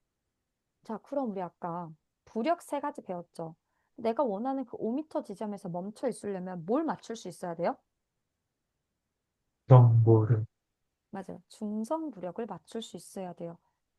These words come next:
Speaker 1: 그래서 중성부력이 중요한 거예요. 밑에서 유영하는 것도 중요하지만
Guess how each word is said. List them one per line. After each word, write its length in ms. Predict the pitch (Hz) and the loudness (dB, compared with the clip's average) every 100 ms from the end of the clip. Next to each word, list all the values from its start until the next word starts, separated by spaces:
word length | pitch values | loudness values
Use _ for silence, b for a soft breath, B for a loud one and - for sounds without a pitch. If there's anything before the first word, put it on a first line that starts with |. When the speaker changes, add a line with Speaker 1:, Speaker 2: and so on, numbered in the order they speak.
| _ | _
Speaker 1:
그래서 420 | - 262 254 277 | -6 -2 0 -2
중성부력이 760 | 254 214 196 240 233 196 196 196 | -6 -6 -8 -8 -8 -10 -10 -12
중요한 520 | - 196 196 196 175 | -12 -10 -8 -8 -10
거예요. 240 | 170 165 175 _ _ 208 | -12 -14 -16 _ _ -6
밑에서 640 | 226 254 240 233 226 208 - | -2 -2 0 0 0 -2 -6
유영하는 520 | 208 262 320 302 269 | -4 -2 -2 -4 -6
것도 180 | 233 233 | -8 -12
중요하지만 720 | - 202 202 185 - 233 233 | -12 -10 -10 -12 -8 -8 -8